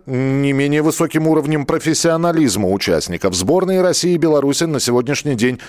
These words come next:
лидируют в армейских международных играх. А с нами на прямой связи военный эксперт, главный редактор журнала "Арсенал Отечества" Виктор Мураховский. Виктор Иванович, добрый день, здравствуйте.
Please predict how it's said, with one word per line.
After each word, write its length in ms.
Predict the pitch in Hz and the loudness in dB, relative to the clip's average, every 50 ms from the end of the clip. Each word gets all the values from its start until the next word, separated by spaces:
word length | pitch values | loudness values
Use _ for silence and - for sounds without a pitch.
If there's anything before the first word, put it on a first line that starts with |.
| - - - | -20 -12 -6
лидируют 880 | 101 110 120 143 185 170 139 165 180 143 95 85 71 - - - - - | -2 0 0 0 0 0 0 0 2 2 2 0 -4 -8 -10 -14 -6 -2
в 260 | 92 98 98 90 98 | -2 0 0 0 0
армейских 760 | 110 110 107 104 113 120 135 151 143 - - 156 151 - - | 0 0 -2 -2 -2 -2 -2 -2 -2 -2 -2 -2 -2 -2 -2
международных 920 | 135 135 123 98 92 123 120 117 107 104 104 107 92 87 117 110 - - - | -2 -2 -2 0 0 -2 0 2 2 2 2 0 0 -2 -4 -6 -6 -4 -4
играх. 360 | 127 107 90 90 82 - - | -2 0 0 0 -2 -2 -2
А 140 | - 110 107 | -2 -2 -2
с 80 | - - | 0 -2
нами 240 | 156 165 170 170 | -2 -2 0 0
на 200 | 165 160 156 147 | 0 0 0 0
прямой 320 | - - 139 127 127 127 110 | 0 -2 -2 0 0 -2 -2
связи 340 | - 117 123 135 131 127 123 | 0 0 0 0 2 2 2
военный 360 | 107 107 110 113 110 110 104 | 2 2 2 2 0 0 -2
эксперт, 460 | 92 - - - 139 156 160 139 123 | -2 -4 -2 0 2 2 2 0 0
главный 340 | 110 113 117 135 123 120 117 | 0 2 2 2 0 0 -2
редактор 400 | 110 110 101 110 101 - 110 101 | 0 0 0 0 0 -2 -4 -2
журнала 440 | 90 110 98 98 117 110 104 104 - - - - | -2 -2 -2 0 0 0 0 0 -2 -6 -10 -4
"Арсенал 500 | - 104 110 - - 131 123 123 113 104 | -2 -2 -2 -2 -4 -2 0 0 2 2
Отечества" 560 | 104 101 - 147 156 - - - - 143 143 - - - - - | 0 0 0 -2 -2 -2 -2 -2 0 0 -2 -2 -4 -10 -6 -2
Виктор 400 | 95 98 110 151 - - 127 123 | 0 0 2 0 0 -2 -2 -2
Мураховский. 580 | 123 117 117 113 - - 156 156 - - 135 | 0 0 0 0 0 0 -2 -2 -2 -2 0
Виктор 280 | 117 117 120 - 131 123 | 0 0 0 0 0 2
Иванович, 340 | 120 120 123 113 98 80 82 | 2 2 0 -2 -4 -2 -2
добрый 240 | 107 104 110 104 90 | 0 0 2 0 0
день, 180 | 92 104 110 | 0 0 -2
здравствуйте. 720 | 104 95 87 92 90 78 71 - 90 87 - - - - | -2 -2 -2 0 0 -2 -2 -2 -2 0 0 0 -2 -4